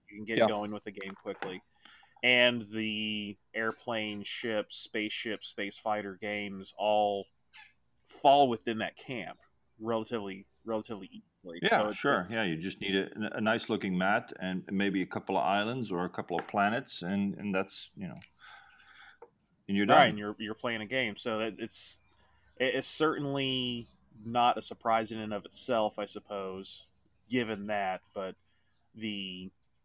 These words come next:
Speaker 1: the fact that a big company, rel-, or I should say a relatively big company like Warlord is, is taking on that type of, of game, and then also Plastic Soldier Company,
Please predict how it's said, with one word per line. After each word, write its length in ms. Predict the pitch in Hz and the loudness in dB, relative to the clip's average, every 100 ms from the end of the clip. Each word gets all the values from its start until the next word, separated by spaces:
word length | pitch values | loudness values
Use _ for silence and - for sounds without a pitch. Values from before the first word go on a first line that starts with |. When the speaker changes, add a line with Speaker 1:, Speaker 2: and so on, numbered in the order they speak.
| _ _ - | _ _ -14
Speaker 1:
the 120 | 113 | -10
fact 340 | - 123 117 - | -4 0 0 0
that 120 | 110 | -4
a 60 | 101 | -4
big 280 | 92 117 107 | -4 -4 -2
company, 640 | 120 113 113 104 98 95 _ _ _ _ _ _ | -4 -4 -4 -8 -8 -12 _ _ _ _ _ _
rel-, 300 | 123 165 170 | 0 6 6
or 140 | 123 113 | 6 -2
I 40 | |
should 180 | 107 110 | -4 -8
say 100 | - | -6
a 60 | 104 | -2
relatively 560 | 110 143 135 123 104 104 | 4 6 6 2 -6 -4
big 220 | 101 95 | -6 -6
company 280 | 107 98 95 | -8 -8 -10
like 160 | 95 | -12
Warlord 540 | 101 107 117 110 98 98 | -4 0 2 0 -2 -6
is, 240 | 98 - | -8 -8
is 220 | - 104 - | -8 -8 -8
taking 380 | - 113 110 | -8 -8 -6
on 300 | 110 113 107 | -2 -2 -2
that 220 | 107 104 - | 2 0 0
type 340 | 110 104 - | -2 -2 -2
of, 320 | 98 92 95 - _ _ _ _ | -6 -6 -10 -16 _ _ _ _
of 180 | 95 92 | -12 -8
game, 460 | 95 127 117 98 101 - _ _ _ _ _ - | -2 0 0 -4 -10 -14 _ _ _ _ _ -8
and 100 | 113 | -2
then 80 | |
also 280 | 104 104 107 | 0 0 -4
Plastic 420 | - 107 101 - | -2 0 0 -4
Soldier 340 | - 113 110 101 | -6 -4 -4 -8
Company, 560 | - 95 87 82 85 | -10 -10 -10 -14 -14